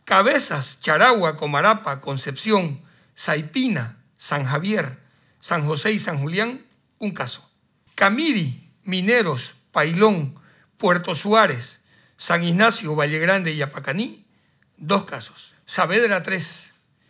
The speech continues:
Cuatro Cañadas, cuatro casos. Urubichá, San Pedro, Moromoro, La Guardia y El Torno, cinco casos. Guarnes, ocho.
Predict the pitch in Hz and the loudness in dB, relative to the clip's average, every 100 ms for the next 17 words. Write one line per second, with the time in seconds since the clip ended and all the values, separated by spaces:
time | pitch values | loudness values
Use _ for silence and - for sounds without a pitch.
0 | _ _ _ 220 220 190 180 208 233 214 | _ _ _ 2 2 2 2 4 4 2
1 | 196 - - 277 277 160 143 123 - - | -2 -10 2 4 4 0 -8 -10 -12 -20
2 | - _ _ - 240 220 214 214 294 277 | -20 _ _ -2 0 2 2 6 6 6
3 | - - - 196 190 254 254 226 196 180 | 0 -10 0 0 4 8 10 8 4 0
4 | 180 185 233 240 214 190 - _ 180 180 | 0 2 4 4 4 0 -6 _ 0 2
5 | 196 226 208 175 170 170 220 214 196 156 | 4 4 4 0 -2 -4 -4 -4 -6 -4
6 | 302 277 185 - 135 - - - _ _ | -4 -4 -6 -8 -10 -12 -18 -20 _ _
7 | _ _ _ _ _ 180 208 202 180 233 | _ _ _ _ _ 6 6 6 4 2
8 | 226 | 0